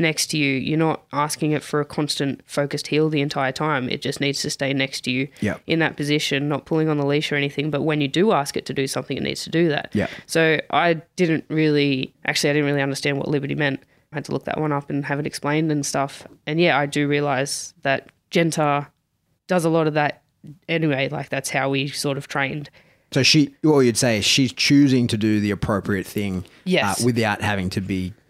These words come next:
Speaker 2: um,
Speaker 1: Told to.
Speaker 2: compelled to do it. Yeah.
Speaker 1: Yeah, yeah, exactly. So she's choosing to, um, when we're out in public and stuff, not jump on people, which is part of the test. You have to walk up to people,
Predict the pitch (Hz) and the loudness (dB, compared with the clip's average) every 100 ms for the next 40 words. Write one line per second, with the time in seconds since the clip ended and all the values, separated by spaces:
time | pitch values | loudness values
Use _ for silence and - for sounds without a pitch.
0 | - 98 175 165 151 123 104 107 95 87 | -8 -4 0 0 0 0 0 0 -2 -4
1 | 85 76 90 190 175 151 156 143 151 147 | -6 -6 0 2 4 2 2 0 -2 -4
2 | - 156 160 147 151 160 - 180 170 170 | -4 -6 -4 -2 -2 -4 0 0 2 2
3 | 175 160 - 165 156 151 - _ _ _ | 0 0 0 2 2 0 -4 _ _ _
4 | _ - 160 151 151 147 156 151 147 139 | _ -6 -2 0 2 2 2 2 0 0
5 | 151 147 143 147 - 139 139 156 139 143 | -2 -4 -4 -6 -4 -4 -2 -4 -2 -4
6 | 143 151 147 143 143 151 156 - 143 - | -2 -4 -2 -4 -4 -4 -4 -6 -6 -4
7 | 139 139 139 147 - 147 - - 151 147 | -4 -4 -4 -4 -4 -6 -6 -6 -6 -8
8 | - - 143 143 156 | -10 -8 -8 -6 -8